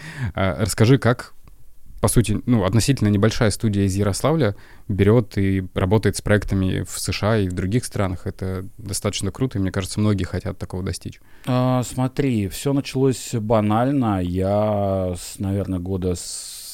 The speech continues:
Speaker 2: девятого, с десятого достаточно часто бывал в Соединённых Штатах, по несколько раз в год ездил, и когда началась история, мало кто уже помнит, наверное, из наших зрителей, они, наверное, юные и молодые,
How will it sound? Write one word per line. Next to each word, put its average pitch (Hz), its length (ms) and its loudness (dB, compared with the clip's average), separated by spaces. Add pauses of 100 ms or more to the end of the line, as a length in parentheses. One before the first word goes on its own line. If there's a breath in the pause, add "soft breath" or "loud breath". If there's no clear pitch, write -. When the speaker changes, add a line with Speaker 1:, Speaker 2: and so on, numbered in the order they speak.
Speaker 2:
девятого, 92 520 -4
с 85 80 -6
десятого 87 500 -4
достаточно - 420 -6
часто 80 240 -6
бывал 76 340 -4
в - 40 -14
Соединённых 82 400 -6
Штатах, - 540 -6 (100)
по 90 60 -4
несколько 85 380 -6
раз 80 120 -4
в 85 60 -4
год 85 180 -4
ездил, 131 540 0
и 98 100 -2
когда 95 320 -4
началась 95 500 -4
история, 90 720 -2
мало 95 260 0
кто 87 280 -2
уже 92 260 -4
помнит, 143 420 -2
наверное, 110 340 0
из 101 80 -2
наших 101 300 -2
зрителей, 90 400 -4
они, 92 240 -2
наверное, 90 200 0
юные 90 280 0
и - 20 0
молодые, 101 460 -2